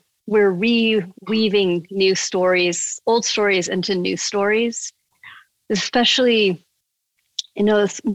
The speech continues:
one of the things that I'm so grateful for having been raised in Asia is to get in my bones how differently people worship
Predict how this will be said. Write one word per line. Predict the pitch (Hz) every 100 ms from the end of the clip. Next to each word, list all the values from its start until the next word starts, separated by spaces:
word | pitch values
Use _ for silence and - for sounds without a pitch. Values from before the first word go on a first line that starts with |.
| -
one | - 220
of | 220 196
the | 208
things | - 208 190
that | 190
I'm | 180
so | 180 - 214
grateful | 185 202 190 214
for | 185 196
having | 180 196 180
been | 185
raised | 180 180 175
in | 185 180
Asia | - 208 220 208 185 175
is | 190 180 - _ _ _ _ _
to | -
get | 190 214 214 -
in | 202
my | 190 180 165 - _
bones | 175 175 185 202 214 208 -
how | - - 202 202 180
differently | - 185 - 190 156 196 190
people | - 208 - 180
worship | 151 185 - 254